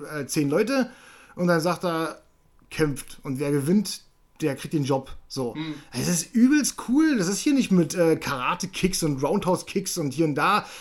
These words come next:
Speaker 1: Das ist einfach brachial aufeinander einprügeln halt, ne? Und das fand ich dann halt schon wieder cool. Das war was, was anderes gewesen, weißt du so?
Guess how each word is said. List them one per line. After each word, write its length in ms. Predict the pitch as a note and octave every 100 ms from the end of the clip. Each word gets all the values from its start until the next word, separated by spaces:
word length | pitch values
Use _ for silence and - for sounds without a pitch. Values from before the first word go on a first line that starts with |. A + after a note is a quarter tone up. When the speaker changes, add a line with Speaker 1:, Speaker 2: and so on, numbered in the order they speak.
| -
Speaker 1:
Das 100 | C#3+
ist 60 | E3
einfach 300 | D#3 F#3 F3+
brachial 500 | D#3+ D#3 E3+ D3 F3+
aufeinander 320 | F3 F3 E3+
einprügeln 580 | D#3+ A#3 - E3+ D3+ B2+
halt, 200 | A#2+ A#2
ne? 100 | D#3
Und 80 | F#3
das 80 | F#3
fand 180 | A3 A3
ich 60 |
dann 80 | G#3
halt 140 | F#3+
schon 340 | G3+ F#3 F3+ F3
wieder 240 | F#3 F3+ - - - -
cool. 200 | C4+ F#3+
Das 120 | D3
war 180 | D3+ D#3+
was, 100 | D#3+ -
was 160 | E3 D3
anderes 260 | A#3 C4+
gewesen, 400 | - B2+ C3 B2
weißt 140 | A#2+ D#3+
du 20 |
so? 240 | G3 A3+